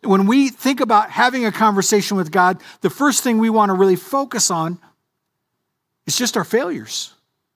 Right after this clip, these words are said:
and just our loss, or just the brokenness of the world around us,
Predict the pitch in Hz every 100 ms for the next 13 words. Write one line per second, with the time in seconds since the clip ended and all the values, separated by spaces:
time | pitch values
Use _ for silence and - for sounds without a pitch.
0 | _ _ _ _ - 143 226 - 202 175
1 | 208 175 - - - - _ _ _ _
2 | - - 180 254 240 - 180 175 220 226
3 | 190 156 143 - - - 160 165 156 185
4 | 180 170 - 143 165 170 156 131 - -